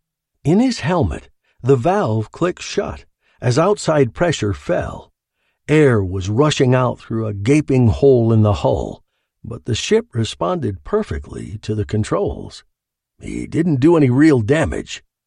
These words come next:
Nord gritted. "Not yet." Again he forced his eyelids up,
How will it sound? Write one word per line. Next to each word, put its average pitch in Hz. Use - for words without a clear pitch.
Nord 62
gritted. 50
"Not 58
yet." -
Again 123
he 113
forced 135
his 117
eyelids 117
up, -